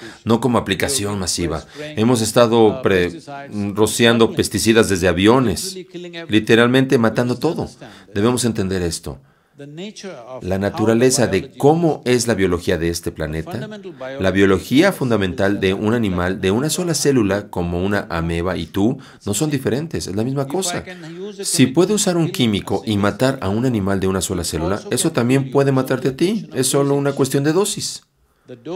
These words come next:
La dosis que estamos usando puede que no nos mate, pero está matando algo, nos está matando a plazos, no de una vez. Así que usar venenos a gran escala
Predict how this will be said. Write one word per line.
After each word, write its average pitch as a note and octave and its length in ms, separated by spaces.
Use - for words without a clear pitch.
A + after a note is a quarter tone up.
La G#2+ 200
dosis C#3+ 340
que - 80
estamos C3 320
usando G2+ 440
puede G#2+ 360
que G2+ 80
no F#2 140
nos F#2+ 160
mate, C3+ 320
pero G2+ 200
está G#2+ 180
matando G#2 460
algo, F#2 380
nos F2+ 260
está G2+ 260
matando A2 460
a A2 80
plazos, D3 560
no G2 160
de F#2+ 80
una A2 100
vez. - 380
Así C3+ 280
que F#3+ 560
usar D3+ 640
venenos G2+ 800
a E2+ 100
gran G2+ 360
escala F#2+ 840